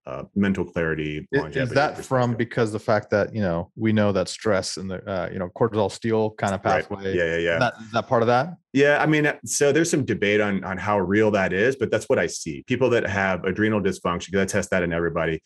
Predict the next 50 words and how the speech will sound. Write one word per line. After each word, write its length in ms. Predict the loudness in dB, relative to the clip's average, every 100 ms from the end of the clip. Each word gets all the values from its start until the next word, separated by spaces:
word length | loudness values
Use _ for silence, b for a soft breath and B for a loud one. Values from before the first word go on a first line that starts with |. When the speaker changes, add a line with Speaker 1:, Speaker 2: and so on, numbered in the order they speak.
| b b -2
Speaker 1:
People 160 | 2 4
that 60 |
have 100 | 4
adrenal 320 | 2 2 2 2
dysfunction 500 | 0 0 -2 -2 -2
have 160 | -2
low 140 | 0 -2
D 160 | -2
H 180 | -6 -8
E 40 |
A. 40 | -12 -12 _ _ _ -6
You 100 | -2
know, 220 | -2 -2 -8 -8
so 260 | 0 2 2
whether 260 | 2 4 4
or 40 |
not 200 | 2 2
it's 120 | 0
the 200 | -2 -6 -2
pregnenolone 480 | 0 0 0 0 -2
steal 520 | -2 0 2 2 0
or, 320 | -2 -2 -2 -2
or 200 | -2 0
not, 340 | 0 -2 -2
I 60 | -4
don't 160 | -4 -4
know. 320 | -6 -6 -8 -10
Um, 220 | -10 -10
Speaker 2:
Okay. 140 | -12 -6
Speaker 1:
but, 220 | -4 -4 -4 -4
but 120 | 0
definitely 440 | 0 0 0 0
consistent. 560 | 0 -4 -4 -8 -12 -16 _ _ _ -8
Speaker 2:
Okay. 200 | -4 -4 -4 B B 0
And 80 |
what 80 | 2
about 140 | 4 4
women? 340 | 2 0 -4 _ _ _ _ B B B 2
Speaker 1:
Yeah, 320 | 4 4 2
I 40 | 2
mean, 240 | 2 4
women, 300 | 4 4 4
it's 160 | 2 0
gonna 180 | 0
depend. 420 | 0 -4 -2 0 2
Are 100 | 0
they 100 | 0
pre 200 | 2 0
or 80 |
postmenopausal? 800 | 2 -2 -2 -6 -4 -4 -4 -8